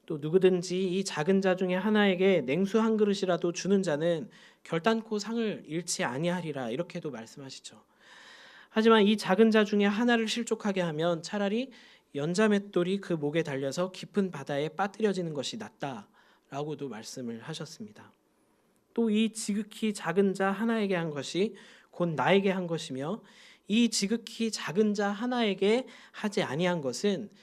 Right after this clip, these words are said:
내게 하지 아니한 것이다."라고도 말씀하십니다.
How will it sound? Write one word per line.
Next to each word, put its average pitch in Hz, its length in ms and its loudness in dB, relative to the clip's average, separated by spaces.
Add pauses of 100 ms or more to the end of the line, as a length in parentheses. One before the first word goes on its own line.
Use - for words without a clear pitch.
(240)
내게 151 240 -8
하지 190 280 -6
아니한 156 380 -6
것이다."라고도 147 1300 -4
말씀하십니다. 123 880 -12